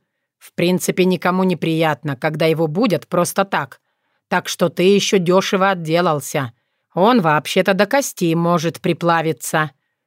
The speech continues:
Крамиш невольно сделал шаг назад, словно стараясь держаться подальше от подноса с камнем.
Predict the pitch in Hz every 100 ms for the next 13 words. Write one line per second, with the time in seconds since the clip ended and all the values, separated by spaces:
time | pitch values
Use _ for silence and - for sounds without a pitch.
0 | _ - 165 160 160 - 175 156 175 175
1 | 165 156 180 165 151 - 170 - 180 175
2 | 233 - - 185 202 202 - 196 208 190
3 | 170 190 202 208 - 196 233 214 277 220
4 | - - 151 - 180 170 190 196 196 -
5 | 254 202 156 147 127